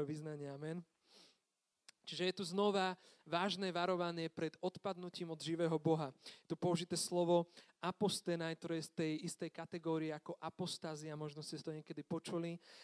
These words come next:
Znamená to odpadnúť, stať sa odpadlíkom alebo odstúpiť v iných textoch, opustiť niekoho, aj vyvolať zburu. A toto je veľká výzva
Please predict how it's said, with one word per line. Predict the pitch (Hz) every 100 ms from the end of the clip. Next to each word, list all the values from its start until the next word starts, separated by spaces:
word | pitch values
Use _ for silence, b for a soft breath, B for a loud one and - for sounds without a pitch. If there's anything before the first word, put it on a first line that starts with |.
| B
Znamená | - 156 160 160 160
to | - 160 156 - b b
odpadnúť, | - 196 - 220 180 156 143 -
stať | - - 170 -
sa | -
odpadlíkom | 185 - 208 175 165 160 156
alebo | 151 151 156 -
odstúpiť | 196 - - 226 196 175 143
v | 170
iných | 160 147
textoch, | - 147 - 156 147 -
opustiť | 202 - 220 - 185
niekoho, | 165 165 156 160 156
aj | 156 156
vyvolať | 180 196 202 190 165
zburu. | 160 208 156 - _ B B B B B
A | -
toto | 202 -
je | 202
veľká | 226 240 247 202
výzva | 226 208 190 196 190